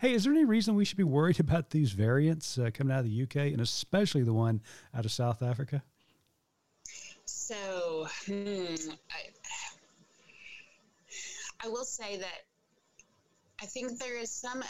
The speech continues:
Speaker 2: evidence that our vaccines and our natural immunity, um, is not all for naught, that, that, um, there is some cross immunity. Uh, but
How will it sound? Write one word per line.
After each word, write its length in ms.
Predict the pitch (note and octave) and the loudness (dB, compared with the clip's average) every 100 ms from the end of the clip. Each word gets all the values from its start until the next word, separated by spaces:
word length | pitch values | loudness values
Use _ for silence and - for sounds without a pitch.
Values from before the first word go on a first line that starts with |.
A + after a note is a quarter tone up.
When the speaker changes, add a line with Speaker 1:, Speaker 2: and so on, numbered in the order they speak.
| G#3+ | -10
Speaker 2:
evidence 640 | A3 A3 A3 G#3 - - - | -10 -10 -10 -10 -10 -12 -12
that 600 | F3+ F3 F3+ F3+ F3 - _ _ _ _ _ _ _ - - | -12 -10 -10 -10 -12 -18 _ _ _ _ _ _ _ -20 -12
our 200 | - F3 | -10 -8
vaccines 1160 | E3+ E3 - - B3 B3 A#3 A3+ A3+ G#3+ G#3 G3 | -10 -12 -10 -10 -8 -6 -6 -6 -6 -6 -4 -6
and 140 | F3+ | -6
our 100 | F3 | -8
natural 480 | E3+ F3+ F#3+ F#3+ G3 | -6 -8 -8 -8 -8
immunity, 1040 | F#3 F3+ F3+ F3+ F3 E3+ E3+ E3+ E3 D#3+ - | -6 -6 -6 -6 -8 -8 -8 -6 -8 -8 -10
um, 420 | E3 E3 D#3 D3+ D#3+ | -10 -6 -6 -6 -8
is 180 | - F#3+ | -10 -10
not 180 | G#3+ G#3+ - | -8 -8 -6
all 180 | F3+ F3 | -8 -8
for 220 | - E3+ | -8 -8
naught, 500 | D#3+ C#3+ C3+ G#2 - - | -6 -8 -8 -10 -12 -12
that, 180 | E3+ D#3+ - - - | -12 -12 -12 -16 -16
that, 260 | F3 E3 E3 - F3 | -12 -10 -10 -10 -8
um, 300 | E3 E3+ E3 | -6 -8 -8
there 120 | F3 | -8
is 120 | F3 E3+ | -8 -8
some 340 | - F#3+ F3+ - _ _ _ | -8 -8 -8 -12 _ _ _
cross 500 | - - A3 G#3 G3+ | -14 -10 -8 -8 -10
immunity. 880 | G3+ F#3+ F#3 F#3 F3+ F3+ F3 F3 E3+ - - - - - - _ _ - | -8 -8 -6 -8 -8 -8 -8 -8 -12 -16 -20 -18 -18 -20 -20 _ _ -18
Uh, 80 | D3 - | -16 -14
but 160 | D#3+ F3 | -12 -10